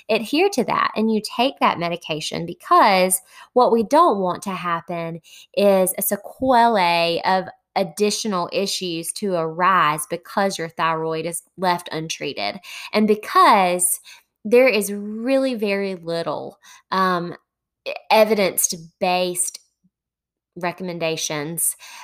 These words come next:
aside from treating medi-, with medication. And it's a lot harder to, um, you know, to, to know what you're getting <laughs> when you're treating with supplements because they're not F D A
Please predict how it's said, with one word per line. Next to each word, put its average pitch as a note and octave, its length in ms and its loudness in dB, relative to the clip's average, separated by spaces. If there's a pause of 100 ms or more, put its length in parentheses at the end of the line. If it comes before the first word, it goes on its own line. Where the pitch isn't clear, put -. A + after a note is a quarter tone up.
(160)
aside E3+ 720 2
from D#3 540 -2 (120)
treating E3 300 -6
medi-, D#3+ 300 -14
with F3 200 -8
medication. D#3+ 680 -4
And E3+ 180 -6
it's - 160 -6
a F#3 80 -2
lot F3 460 2
harder F#3 840 4 (420)
to, F#3+ 640 0
um, F3+ 540 -2 (220)
you F#3 100 -8
know, E3 240 -4 (200)
to, F3+ 300 -4 (100)
to G#3 140 -2
know F#3 680 4
what F#3+ 380 2
you're F#3 160 -4
getting F3+ 500 0 (240)
<laughs> D4 220 -6
when B3 180 4
you're G#3 160 2
treating G3 440 -2
with F3+ 180 -4
supplements F3 500 -4
because F3+ 380 -6 (140)
they're F3+ 140 -4
not D#3+ 220 -4
F D3 120 -10
D E3+ 180 -6
A D#3 360 -4